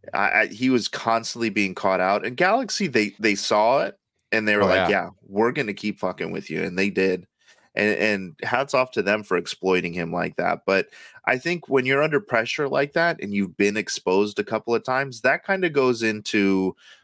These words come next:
Speaker 1: like, "I'm gonna make some bad passes." And Pablo, you're absolutely right. They were pressing him hard.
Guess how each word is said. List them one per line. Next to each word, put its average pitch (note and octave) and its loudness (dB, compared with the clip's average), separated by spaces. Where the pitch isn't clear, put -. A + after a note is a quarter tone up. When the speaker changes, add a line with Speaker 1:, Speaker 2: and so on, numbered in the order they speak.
Speaker 1:
like, G2+ 2
"I'm G#2 -2
gonna G2+ 0
make F#2+ -2
some F#2+ -4
bad E2+ 0
passes." E2+ -4
And G2 -8
Pablo, A#2 0
you're G#2 2
absolutely A2+ 0
right. F#2 -2
They A#2 2
were C3+ 2
pressing G2+ -4
him E2+ -8
hard. F2 -2